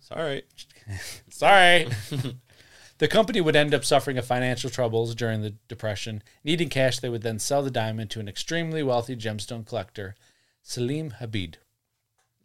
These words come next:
Speaker 1: Okay.
Speaker 2: Uh, so we're just seeing a lot of misfortune,
Speaker 1: Mm-hmm.
Speaker 2: poverty, death.
Speaker 1: Yeah.
Speaker 2: Yeah.
Speaker 1: Yeah,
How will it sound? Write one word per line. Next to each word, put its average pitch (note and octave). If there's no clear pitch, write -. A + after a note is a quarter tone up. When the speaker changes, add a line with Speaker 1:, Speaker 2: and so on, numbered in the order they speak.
Speaker 1:
Okay. G2+
Speaker 2:
Uh, G2
so A2+
we're A#2
just A2+
seeing A2+
a G#2
lot G#2+
of G#2
misfortune, A2+
Speaker 1:
Mm-hmm. G#2+
Speaker 2:
poverty, A2+
death. -
Speaker 1:
Yeah. D#3+
Speaker 2:
Yeah. B2+
Speaker 1:
Yeah, E3